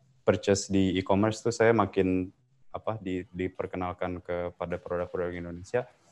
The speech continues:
And they are not bad ya. I think there should be a platform yang bisa mengekspor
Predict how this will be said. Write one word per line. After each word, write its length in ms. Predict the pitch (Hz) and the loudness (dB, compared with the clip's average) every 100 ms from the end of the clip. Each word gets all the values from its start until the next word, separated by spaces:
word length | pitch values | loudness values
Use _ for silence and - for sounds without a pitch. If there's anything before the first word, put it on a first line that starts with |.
| _ _ - _ - | _ _ -20 _ -4
And 120 | 110 | 4
they 120 | 135 | 6
are 80 | 185 | 6
not 180 | 120 98 | 4 4
bad 300 | 120 123 - | 4 4 2
ya. 120 | 85 - _ _ _ _ - | -12 -16 _ _ _ _ -8
I 100 | 98 | 0
think 380 | 147 165 143 - _ _ - | 2 4 2 -2 _ _ -4
there 200 | 98 101 | 0 0
should 220 | 123 104 | 0 4
be 120 | 113 | 4
a 80 | 98 | 6
platform 480 | 101 95 - 123 117 | 4 2 2 2 2
yang 160 | 92 | -2
bisa 240 | 90 87 92 | -4 -6 -6
mengekspor 600 | 92 92 90 - - | -4 -6 -8 -4 -2